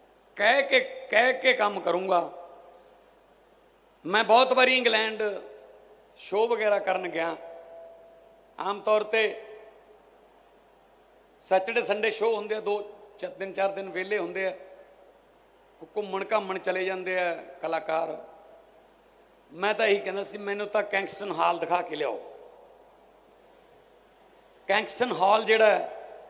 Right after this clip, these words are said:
ਮੈਨੂੰ ਉਹ ਪੌੜੀਆਂ ਦਿਖਾ ਦਿਓ ਜਿੱਥੋਂ ਦੀ ਉਹ ਚੜ੍ਹਿਆ ਸੀ, ਅੰਦਰ ਗਿਆ ਸੀ।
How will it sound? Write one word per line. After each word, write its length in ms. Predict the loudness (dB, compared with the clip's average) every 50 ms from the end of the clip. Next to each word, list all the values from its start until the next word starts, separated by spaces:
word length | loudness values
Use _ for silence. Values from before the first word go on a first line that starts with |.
| -20 -20 -20 -20 -20 -20 -20 -20 -20 -20 -20 -20 _ _ _ _ -12
ਮੈਨੂੰ 200 | -8 -4 0 0
ਉਹ 140 | 0 0 2
ਪੌੜੀਆਂ 440 | 4 6 6 6 6 4 2 0 0
ਦਿਖਾ 240 | 2 4 6 6 6
ਦਿਓ 240 | 4 2 -2 -2 -6
ਜਿੱਥੋਂ 320 | -8 -10 -10 -8 -8 -4 -2
ਦੀ 80 | 0
ਉਹ 80 | 0 0
ਚੜ੍ਹਿਆ 400 | 0 0 2 2 4 4 4 2
ਸੀ, 180 | 2 -2 -8 -12 -12 -16 -20 -20 -20 -20 -20 -20 -20 -20 -20 -20 -20 -14 -10 -8
ਅੰਦਰ 220 | -6 -6 -6 -6 -8
ਗਿਆ 180 | -10 -12 -16
ਸੀ। 140 | -18 -20 -20